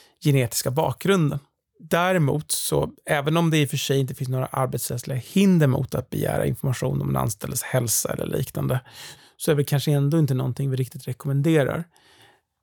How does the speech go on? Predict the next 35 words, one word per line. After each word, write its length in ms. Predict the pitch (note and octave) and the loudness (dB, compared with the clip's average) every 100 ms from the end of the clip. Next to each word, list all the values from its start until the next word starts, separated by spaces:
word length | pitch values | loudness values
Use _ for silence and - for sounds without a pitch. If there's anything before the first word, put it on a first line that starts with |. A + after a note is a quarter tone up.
| _ | _
Risken 460 | - F#3 - - C#3+ | 0 2 2 2 2
är 60 | B2 | 4
ju 140 | B2+ | 2
att 160 | B2 - | 0 -2
man 140 | B2+ | -2
som 140 | C#3+ | 0
arbetsgivare 580 | C#3 C3 B2+ D#3+ D#3+ D3 | 2 2 0 2 4 2
får 360 | B2+ - C#3+ C3 | 0 -2 0 2
reda 340 | D3+ C3 D#3 | 4 4 2
på 120 | E3+ | -2
saker 400 | - - - - - | -2 -2 -4 -6 -10
om 360 | - E3+ F3 D3+ | 0 2 4 4
en 120 | C#3 | 4
arbetssökandes 720 | C3 B2+ - - B2+ - C3 | 0 -2 -4 -4 -4 -6 -8
hälsa. 460 | - C3+ - - D3+ - _ _ - _ _ _ _ - | -6 -6 -4 -4 -4 -8 _ _ -20 _ _ _ _ -2
Till 100 | D#3+ | 0
exempel 540 | D#3 - D#3+ D3 C#3+ | 2 2 2 2 2
att 160 | C3 - | 0 0
den 140 | D3 | -2
anställde 420 | C3 B2 C3+ C3+ | 0 0 -2 -2
har 140 | B2 C#3 | 0 0
någon 160 | B2+ | 0
typ 180 | A#2+ B2 | -2 -6
av 40 | A#2+ | -6
funktionsvariation. 1080 | - C3 D3 C#3+ - C3+ C#3 C3 E3 D#3+ - _ - - - _ | -6 -2 0 0 0 0 0 0 2 2 -2 _ -20 -20 -20 _
Och 120 | - | -6
har 300 | - - F#3+ | -2 2 4
man 140 | G#3 F3 | 4 2
fått 180 | D3+ D#3+ | 0 0
reda 320 | D3+ C#3+ G3 | 2 2 -2
på 280 | - E3 C#3+ _ | -2 -4 -4 _
den 220 | - B2 | -4 -4
typen 360 | A2+ C#3 C3+ - | -4 -6 -6 -6
av 60 | C#3+ | -6
information 640 | A#2+ D3 - - F3+ F3 | -4 -4 -4 -4 -4 -4